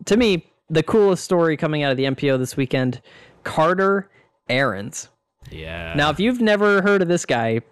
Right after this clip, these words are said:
Speaker 1: I'm thinking you've got, like, twenty-five more years of hearing about this guy, because he's fifteen years old.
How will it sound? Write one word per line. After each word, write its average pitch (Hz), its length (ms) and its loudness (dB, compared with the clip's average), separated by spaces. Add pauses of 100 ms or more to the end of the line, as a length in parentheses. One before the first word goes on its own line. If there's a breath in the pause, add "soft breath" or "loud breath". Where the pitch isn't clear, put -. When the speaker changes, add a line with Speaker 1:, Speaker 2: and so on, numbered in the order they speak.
(320)
Speaker 1:
I'm 208 460 2
thinking 202 460 0
you've 180 160 2
got, 190 200 2
like, 175 220 -2
twenty-five 185 920 2
more 170 260 2
years 151 400 2
of 135 100 -2
hearing 135 380 0
about 123 260 -2
this - 180 -4
guy, 113 200 -2
because 131 340 0
he's 147 200 0
fifteen 269 640 0
years 202 280 4
old. 117 380 0